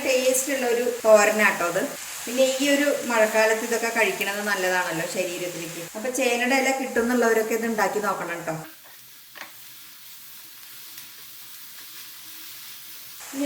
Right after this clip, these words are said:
നമുക്ക് ചെറിയ തീയിലൊന്ന് അടച്ചു വെച്ചിട്ട് ഇത് കുക്ക് ചെയ്തെടുക്കാം. അപ്പൊ ഇടയ്ക്കിടയ്ക്കൊന്ന് തുറന്നിട്ട് ഇളക്കി കൊടുക്കാം ട്ടോ. കണ്ടോ, നമ്മളിതിൽ വെള്ളമൊന്നും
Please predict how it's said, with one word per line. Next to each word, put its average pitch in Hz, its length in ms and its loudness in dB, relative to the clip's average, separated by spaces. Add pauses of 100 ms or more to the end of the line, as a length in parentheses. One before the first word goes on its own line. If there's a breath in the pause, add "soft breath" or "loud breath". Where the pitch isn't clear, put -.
നമുക്ക് 220 220 0 (120)
ചെറിയ 240 340 4 (140)
തീയിലൊന്ന് 202 540 -2 (240)
അടച്ചു 214 360 0
വെച്ചിട്ട് - 320 -2
ഇത് 226 140 -2
കുക്ക് - 220 -12
ചെയ്തെടുക്കാം. 160 440 -8 (2250)
അപ്പൊ 240 180 -6 (540 loud breath)
ഇടയ്ക്കിടയ്ക്കൊന്ന് 247 680 6
തുറന്നിട്ട് 202 440 2
ഇളക്കി 202 300 4
കൊടുക്കാം 175 360 4 (100)
ട്ടോ. 175 100 2 (240)
കണ്ടോ, 185 180 0 (100)
നമ്മളിതിൽ 226 320 2 (100)
വെള്ളമൊന്നും 226 440 2